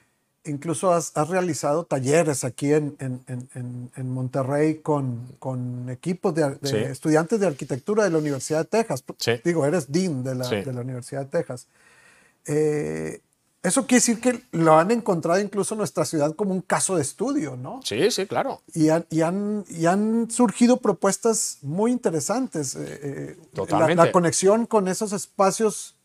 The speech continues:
Speaker 1: públicos pocos que nos quedan por medio de estos corredores urbanos, verdes y demás. Digo, tenemos esperanza.
Speaker 2: Sí, claro que sí. Mira, yo sigo pensando que hay que aprender y, y una de las cosas que estoy promoviendo es que, por ejemplo,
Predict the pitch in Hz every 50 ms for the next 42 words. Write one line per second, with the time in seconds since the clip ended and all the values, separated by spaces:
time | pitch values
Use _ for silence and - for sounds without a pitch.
0 | _ _ _ - 170 190 196 240 208 202 - - 190 - - - - 180 202 202
1 | - 233 202 - - 196 156 156 143 - - - 165 170 180 180 180 180 185 175
2 | 156 - 165 151 151 160 170 175 180 180 175 - 185 - - - 180 160 147 143
3 | 143 151 160 165 - - 160 156 143 139 156 160 160 160 156 139 139 143 147 151
4 | 151 156 143 - - 147 135 127 143 151 151 147 - _ _ _ _ _ - _
5 | _ _ _ _ - 156 151 143 123 - _ _ - - 160 175 196 220 208 220
6 | 202 - - - 160 160 170 170 147 123 131 110 110 - - - 113 131 151 180
7 | 190 180 185 120 113 135 151 180 165 - 147 151 143 143 139 117 107 113 139 170
8 | 165 - - 165 175 190 180 - 165 147 127 - 143 156 185 170 - - 117 -
9 | 127 131 - - 170 165 - 123 113 104 104 104 113 123 143 185 - - _ _
10 | _ _ _ - 110 104 101 101 104 104 104 - - 110 110 127 131 131 131 127
11 | - - 135 123 147 127 - - - - - 117 117 - 127 123 120 120 113 117
12 | 120 117 117 127 127 123 123 - - - 113 104 98 - _ _ - 101 98 -
13 | 113 104 - 107 98 92 -